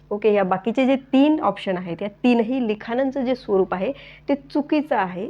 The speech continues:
अयोग्य आहे. म्हणून या ठिकाणी लक्षात घ्या, हे जे ए ऑप्शन आहे ते का योग्य आहे? तर त्यांचं जे बाकीचं स्वरूपसुद्धा आहे, पहिला ए, दुसरं,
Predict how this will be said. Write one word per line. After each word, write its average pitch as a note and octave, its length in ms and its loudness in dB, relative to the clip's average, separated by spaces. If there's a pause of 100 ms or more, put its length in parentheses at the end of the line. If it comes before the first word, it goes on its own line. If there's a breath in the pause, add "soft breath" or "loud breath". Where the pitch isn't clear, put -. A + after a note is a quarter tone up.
(120)
अयोग्य A3 520 2
आहे. E3+ 260 -6 (320 loud breath)
म्हणून A#3 240 2
या A3+ 60 2
ठिकाणी G#3+ 280 -4
लक्षात F#3+ 280 -6
घ्या, F3 160 -4
हे F#3 360 -2
जे B3 140 0 (140)
ए A#3 120 6
ऑप्शन A3 380 0
आहे F3+ 200 -6
ते A#3+ 100 -6
का A#3+ 240 0
योग्य A#3+ 340 2
आहे? A#3 280 -4 (300 loud breath)
तर A3+ 80 4
त्यांचं A#3 240 2
जे A#3 100 2
बाकीचं A3 440 0
स्वरूपसुद्धा C4+ 640 0
आहे, G3 320 0 (460 loud breath)
पहिला A#3+ 340 4
ए, G3 240 4
दुसरं, G#3+ 460 -2